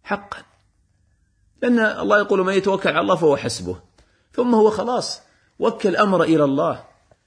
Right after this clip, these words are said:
لا يتعب نفسه بالتقديرات وبالتفكير ويعني في حياته و-، والخوف مما سيأتي، لا، يتوكل على الله، يبذل السبب في الظاهر و-، ولو كان ضعيفاً، هو يبذل ما يستطيع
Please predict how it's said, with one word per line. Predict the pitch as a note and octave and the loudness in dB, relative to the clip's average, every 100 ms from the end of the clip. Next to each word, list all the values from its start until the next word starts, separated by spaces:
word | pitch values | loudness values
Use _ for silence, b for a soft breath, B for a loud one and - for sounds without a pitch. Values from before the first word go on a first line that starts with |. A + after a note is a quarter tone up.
| _ - | _ -4
لا | A3+ | 2
يتعب | B3+ B3 A3+ E3+ D3+ | 4 4 0 -2 -2
نفسه | D#3+ - - D3 C#3+ | -2 -4 -2 0 0
بالتقديرات | A#2+ B2 - D3+ C3+ B2+ B2+ B2+ B2 A#2+ A#2+ A#2+ | -2 -8 -6 -8 -2 0 2 2 2 2 0 -2
وبالتفكير | A#2+ B2 - A#2+ - C#3+ C3 B2+ B2 B2 | -4 -6 -8 -10 -6 -2 0 0 0 -2
ويعني | A2+ A2 A#2+ A2 - - _ _ - B2 - B2+ | -2 0 0 0 -4 -10 _ _ -8 -6 -4 -2
في | B2 | -2
حياته | - B2 B2 B2+ B2 B2+ B2 | -2 0 2 2 0 -2 -2
و-، | A#2+ A#2+ - b b - | -2 -4 -10 b b -4
والخوف | C3+ C3 - C#3+ C3+ - | -2 0 2 2 2 -2
مما | C3+ C#3 C3+ | -4 -2 -2
سيأتي، | C3+ C3+ C3+ - D#3+ | 0 0 0 -2 -6
لا، | F4 F4 | -6 -10
يتوكل | - F#4 - F#3+ | -8 -6 -2 -2
على | D#3+ D#3 | 0 0
الله، | C#3+ A#3 | 0 2
يبذل | B3 E3+ D#3+ | 2 0 -4
السبب | C#3+ - B2+ D#3+ - - | -4 -2 0 -2 -4 -14
في | - | -8
الظاهر | C3+ C3 C#3 D3+ G#3 - _ b b b b _ _ A#4 F#4+ | -4 0 0 0 -4 -10 _ b b b b _ _ -20 -14
و-، | D4+ - - - F#3+ | -10 -8 -8 -4 2
ولو | A#3+ A3+ | 4 4
كان | G#3+ A3 G#3+ G#3 A3 - _ D3 | 2 0 0 -2 -4 -8 _ -4
ضعيفاً، | E3+ G3 F3 C3+ A2+ | -2 0 -2 -4 -2
هو | E3 | 2
يبذل | G#3+ A3+ E3+ E3+ G#3+ F3+ | 4 2 0 2 2 2
ما | F#3 G#3+ G#3 | 0 2 2
يستطيع | G#3 - G3+ - B2+ - | 0 -2 -4 -2 -2 -4